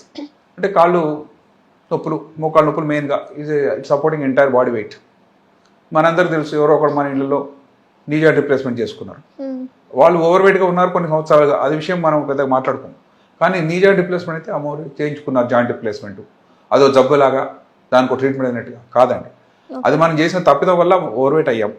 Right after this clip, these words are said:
Speaker 2: Hmm.
Speaker 1: లేక దాని సరైన చికిత్స తీసుకోవడం, తీసుకోకపోవడం వల్ల ఓవర్‌వెయిట్గానే ఉండిపోయాం.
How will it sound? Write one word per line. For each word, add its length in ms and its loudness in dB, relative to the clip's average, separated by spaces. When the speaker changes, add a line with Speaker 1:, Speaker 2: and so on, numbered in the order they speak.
Speaker 2:
Hmm. 240 -12
Speaker 1:
లేక 160 2
దాని 200 2
సరైన 260 2
చికిత్స 260 -6
తీసుకోవడం, 640 -2
తీసుకోకపోవడం 560 2
వల్ల 140 2
ఓవర్‌వెయిట్గానే 480 2
ఉండిపోయాం. 440 0